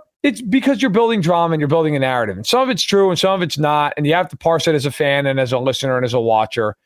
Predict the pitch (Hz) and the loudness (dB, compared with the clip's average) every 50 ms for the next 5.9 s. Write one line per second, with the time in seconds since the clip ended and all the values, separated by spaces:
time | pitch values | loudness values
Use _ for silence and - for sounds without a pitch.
0 | _ _ - - 175 190 202 - 208 202 196 190 185 147 143 180 147 127 151 190 | _ _ -4 -2 -2 -2 -2 0 0 2 2 2 2 2 0 0 0 0 0 2
1 | 208 214 208 185 - - - 180 175 170 156 160 160 156 151 147 147 143 139 131 | 2 2 2 0 0 0 0 0 0 2 0 0 0 0 0 0 0 0 -2 -2
2 | - - 156 147 143 151 143 143 143 139 131 - 143 131 113 123 135 139 135 131 | -2 -2 -2 0 0 2 2 2 2 0 -2 -4 -6 -4 -2 -2 0 0 -2 -2
3 | - - _ - 165 147 135 139 - - 151 143 147 - _ - 151 135 127 135 | -6 -8 _ -4 -2 -2 -2 -2 -4 -4 -4 -4 -6 -6 _ -4 -2 -2 -2 -4
4 | 147 - - - 147 - - - - - - 170 175 180 180 180 180 175 - - | -6 -6 -6 -8 -8 -8 -8 -12 -12 -6 -2 0 2 2 2 2 0 -2 -2 -4
5 | 160 156 - _ - 165 156 151 - - - 180 185 180 175 151 - - | -4 -4 -4 _ -2 -2 -2 -2 -4 -2 0 2 2 2 2 -2 -6 -14